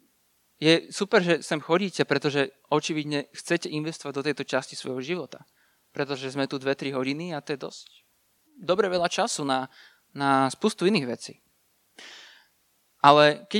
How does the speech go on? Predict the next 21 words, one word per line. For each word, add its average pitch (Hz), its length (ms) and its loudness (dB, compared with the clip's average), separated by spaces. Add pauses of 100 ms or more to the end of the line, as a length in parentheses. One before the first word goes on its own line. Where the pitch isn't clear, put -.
už 214 80 0
sme 208 160 6
tu, 247 240 -2
tak - 160 2
to 160 160 0
využívajme 170 880 4
naplno. 175 480 0 (1500)
Hej, 160 160 -2
že 147 100 2 (1120)
keď 151 240 -2
máme 156 240 6
najprv 160 480 6 (160)
hry, 196 240 -2
tak 147 160 4
z-, 151 160 -14
sme 139 160 -8
spolu, 190 480 2
pretože 143 320 -12
budujeme 147 320 -6
komunitu 190 640 -8 (480)
a 131 320 2